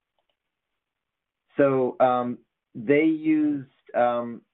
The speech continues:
magnets to hold them together, and they actually used the magnets as the electrical connections, and found that they could get, um, you know, uh, good connections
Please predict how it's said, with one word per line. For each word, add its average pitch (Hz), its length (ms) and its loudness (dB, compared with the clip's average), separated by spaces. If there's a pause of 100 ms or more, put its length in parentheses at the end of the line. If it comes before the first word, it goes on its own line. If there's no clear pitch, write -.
(160)
magnets 156 640 -2
to 143 80 -6
hold 131 200 -2
them 123 160 -2
together, 107 760 -2 (360)
and 131 160 2
they 143 120 2
actually 147 340 -2
used 135 420 -2
the 131 100 -4
magnets 135 640 -4
as 127 200 0
the 117 120 -2
electrical 123 500 -2
connections, 95 720 -12 (1200)
and 127 240 0
found 139 360 0
that 131 120 -2
they 135 120 2
could 135 220 -4
get, 123 320 -2
um, 113 400 -4 (680)
you 123 120 -4
know, 104 120 -4
uh, 113 140 4
good 139 360 0
connections 123 720 -4